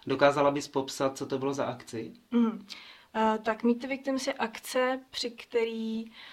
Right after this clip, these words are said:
Speaker 2: aktivisti se dostanou vlastně do, eh, velkochovu, jsou to někdy prasátka, jsou to někdy, eh, kuřátka, eh, občas je, je to nějaký kravín a ten účel toho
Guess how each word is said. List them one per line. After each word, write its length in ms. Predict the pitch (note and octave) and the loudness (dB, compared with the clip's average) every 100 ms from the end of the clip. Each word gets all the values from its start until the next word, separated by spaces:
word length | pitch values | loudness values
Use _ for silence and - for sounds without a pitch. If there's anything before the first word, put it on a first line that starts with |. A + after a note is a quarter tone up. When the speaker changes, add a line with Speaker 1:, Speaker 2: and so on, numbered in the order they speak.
| - - | -20 -10
Speaker 2:
aktivisti 920 | G3+ G3 A3 G#3+ - - A3+ G#3+ G#3+ | -10 -4 -2 -2 -6 -6 0 0 0
se 160 | A3 A3 | -2 -4
dostanou 340 | G#3+ A3 G#3 | -4 -6 -6
vlastně 320 | G3+ - A3 | -6 -6 -6
do, 420 | G#3+ G#3 G3+ G3 - | -4 -2 -2 -4 -8
eh, 200 | G3+ G3 | -8 -6
velkochovu, 1000 | F#3+ A3 A3+ A#3+ - A#3 A#3 A#3 A#3+ A#3+ - | -2 -2 0 -2 2 2 6 6 4 0 -8
jsou 160 | - | -6
to 100 | G#3 | -6
někdy 200 | G3+ F#3+ | -6 -8
prasátka, 540 | F#3+ G#3 G#3 A3 A3 G#3+ | -6 -4 -2 -4 -4 -6
jsou 160 | G#3+ | -6
to 80 | G3+ | -6
někdy, 300 | G3+ G3+ G3+ - G3+ | -6 -6 -8 -10 -14
eh, 80 | G3+ _ | -14 _
kuřátka, 840 | G#3+ G#3+ G#3+ G#3+ - G#3+ G#3 G#3 - - - - - - - | -8 -2 0 0 -4 -4 -4 -4 -10 -20 -18 -18 -20 -12 -4
eh, 240 | G#3 G3+ | 0 0
občas 340 | G3 G#3+ G3+ | -2 -4 -4
je, 140 | G#3 G3 | -6 -6
je 100 | G#3+ | -8
to 120 | G#3 G3+ | -8 -6
nějaký 360 | G3 F#3+ G3+ G3 | -6 -6 -10 -12
kravín 580 | - G#3 G#3 G#3+ G#3 G3+ G3+ - | -6 -4 -2 -4 -6 -8 -10 -10
a 340 | G#3 G3+ G3 G3 G3+ - | -6 -4 -4 -6 -8 -2
ten 240 | A3 A3 - | -2 -2 -4
účel 460 | G#3+ G#3+ A#3 A#3 | -4 0 2 2
toho 480 | A3+ G#3+ A3 G#3+ | 0 0 2 0